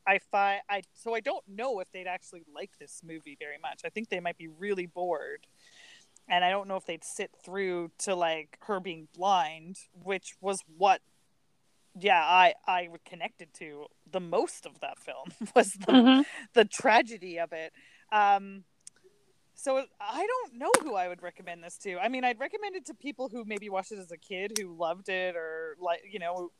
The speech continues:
Speaker 1: and wants, wanna see it. But, but even then, I'd be like, "Well, it's a bit slow." <laughs> Like, just so you know, it's a bit slow at the beginning, but the end still is, you know,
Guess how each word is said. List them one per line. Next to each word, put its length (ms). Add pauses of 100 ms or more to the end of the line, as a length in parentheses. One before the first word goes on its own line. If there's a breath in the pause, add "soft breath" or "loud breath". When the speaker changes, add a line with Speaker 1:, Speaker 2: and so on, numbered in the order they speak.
(140)
Speaker 1:
and 240 (300)
wants, 380 (120)
wanna 220
see 320
it. 200
But, 140 (1120 soft breath)
but 80
even 220
then, 200
I'd 120
be 100
like, 180
"Well, 320
it's 100
a 40
bit 140
slow." 460
<laughs> 40
Like, 200
just 200
so 100
you 160
know, 340
it's 100
a 40
bit 140
slow 340
at 120
the 60
beginning, 540
but 100
the 140
end 220
still 360
is, 380
you 120
know, 260